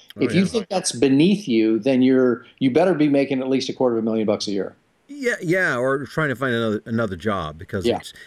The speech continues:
Speaker 1: if you wanna be self-employed, which is what we are, we're business people, self-employed, you gotta be willing to, uh, do the hard work of marketing.
Speaker 2: Okay, so let's start then with, uh, what happened on Monday for you, and we'll go
Speaker 1: <laughs>
Speaker 2: through.
Speaker 1: Monday was my most, my, was my busiest day. I did some work for Johnson and Johnson,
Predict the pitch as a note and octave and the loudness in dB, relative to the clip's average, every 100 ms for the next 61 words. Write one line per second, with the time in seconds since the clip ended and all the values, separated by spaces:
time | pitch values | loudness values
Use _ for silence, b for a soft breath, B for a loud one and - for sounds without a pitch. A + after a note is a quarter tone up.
0 | B - E3+ F#3 D#3 - D#3+ C#3+ A2+ C#3+ | B -2 0 0 -2 -2 -2 -2 -4 -2
1 | C3+ C#3+ A#2 A#2 - F#2 A2+ G#2 C3+ F#3 | 0 0 -2 -6 -6 -4 -4 -2 -2 -2
2 | D#3+ C3+ A#2+ F3 F3+ D#3 B2 A2 C3 - | -2 0 -2 -2 -4 -4 -6 -6 -8 -4
3 | B2 A#2 G#2+ C#3 B2+ G#2+ A#2+ A#2+ A2 G#2+ | -4 -4 -4 -2 -2 -2 -2 0 0 0
4 | A#2 A2+ F2 - b b - C3+ A2+ G2 | 0 -2 -6 -12 b b -8 -2 0 0
5 | F#2+ G#2+ G#2+ E2+ G#2 F#2 F2+ - E2+ D#2+ | -2 -2 -2 -2 -2 -4 -6 -8 -8 -10
6 | - D2+ D#2+ _ - E3+ C3+ F3 G#3 A3+ | -10 -16 -18 _ 0 2 2 4 2 2
7 | - F#3+ F#3+ D#3 C#3+ C3+ - C#3 C#3+ D#3+ | 0 0 2 0 2 0 2 2 4 2
8 | E3 D#3+ C3+ B2+ B2+ B2 A2+ - A2+ A2 | 2 2 0 2 0 0 -2 0 -2 0
9 | A2 G#2+ - - G3+ C4+ B3+ F3+ F3 D#3 | 0 0 0 0 0 0 0 0 0 0
10 | D3 E3 C3+ C3 B2+ D3 C#3 C#3+ C#3+ C3 | 0 0 -2 -8 -4 -2 0 0 -2 -2
11 | A#2+ D#3+ B2 G#2+ - G#2 G#2+ G#2+ A2 A2+ | -2 -2 -2 -6 -2 0 0 0 -2 -4
12 | A2+ A2+ A2 A#2+ A#2 C3 C#3+ C#3 A2+ C#3 | -4 -4 -2 -2 -2 -2 -2 0 0 0
13 | C#3 C#3+ C#3 D#3 C#3+ C#3+ | 0 -2 -2 -2 0 0